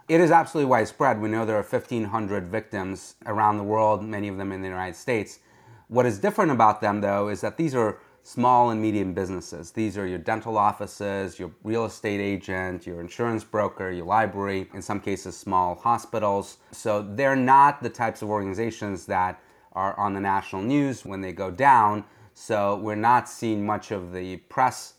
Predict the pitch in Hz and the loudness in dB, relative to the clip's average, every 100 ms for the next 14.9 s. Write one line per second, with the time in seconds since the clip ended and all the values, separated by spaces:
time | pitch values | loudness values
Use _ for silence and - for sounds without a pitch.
0 | _ - - 107 92 - - - _ _ | _ -18 -4 0 0 -4 -20 -20 _ _
1 | _ 113 101 98 - 98 107 98 95 - | _ 0 0 -2 -6 -6 0 0 0 -4
2 | 101 95 120 113 107 104 98 - 95 - | -6 -2 -2 0 -2 -2 -4 -8 -14 -10
3 | 101 90 107 101 98 98 - 95 160 - | -10 -8 -6 -6 -4 -6 -6 2 4 2
4 | 107 113 147 127 107 98 95 104 104 - | -2 2 4 4 2 0 -2 -2 -4 -6
5 | 85 - _ _ 117 151 135 120 107 - | -12 -12 _ _ 0 2 4 4 4 2
6 | 101 92 92 - 95 92 - 160 120 - | -6 -6 -8 -6 -6 -6 -4 -4 -4 -6
7 | - 101 95 98 95 - 104 95 85 90 | -4 -4 -2 -6 -8 -8 -6 -6 -6 -6
8 | 98 - 98 95 90 - - _ _ - | -6 -8 -8 -6 -6 -10 -20 _ _ -2
9 | 104 98 98 92 95 98 101 - 95 87 | 0 2 0 0 0 2 0 -2 -6 -6
10 | 90 - 101 95 87 92 92 - 165 104 | -8 -8 -8 -8 -6 -4 -2 -2 0 -2
11 | 101 92 _ _ _ _ - 113 117 98 | -4 -6 _ _ _ _ -12 -4 -4 0
12 | 107 139 123 120 101 - 120 120 127 107 | 0 0 2 0 -2 -2 -2 -2 -4 -4
13 | 101 95 104 104 - 95 85 92 92 92 | -2 -4 -4 -6 -8 -10 -8 -8 -6 -4
14 | 107 131 - 117 - 107 92 90 85 | -2 -2 -2 -8 -2 2 2 0 -4